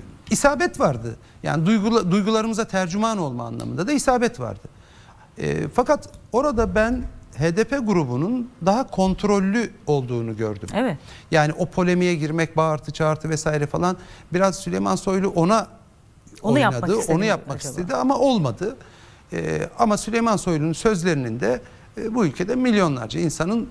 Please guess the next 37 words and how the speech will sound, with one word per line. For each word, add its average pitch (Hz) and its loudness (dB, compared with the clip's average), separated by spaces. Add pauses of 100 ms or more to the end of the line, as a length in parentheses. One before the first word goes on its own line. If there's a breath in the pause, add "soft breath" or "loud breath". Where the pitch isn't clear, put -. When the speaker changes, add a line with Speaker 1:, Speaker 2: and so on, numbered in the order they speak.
(100)
Speaker 1:
duygularına 147 0
da 233 0
tercüman, 160 0
sözleriyle 147 -2
tercüman 156 2
olduğu 117 -6
da 269 0
bir 269 4
gerçek. 151 2
Onu 185 2
da 139 0
buraya 190 0
koyalım. 196 0
Yani 170 2
öyle 185 0 (220 loud breath)
her 214 2
şeyi 190 -2
de, 190 2 (380 loud breath)
e, 160 -8 (380)
işte, 156 -2 (680)
yok 160 2
sayarak, 165 2
her 185 4
şeyi 175 -4
de 170 0
reddederek 160 0
atılan 175 0
her 180 4
adımı 160 -2
da, 160 0 (300 loud breath)
e, - -10 (500)
"tukaka" 175 0
diye 165 2 (200)
demenin 160 2
falan 156 -2
anlamı 170 0
yok. 277 2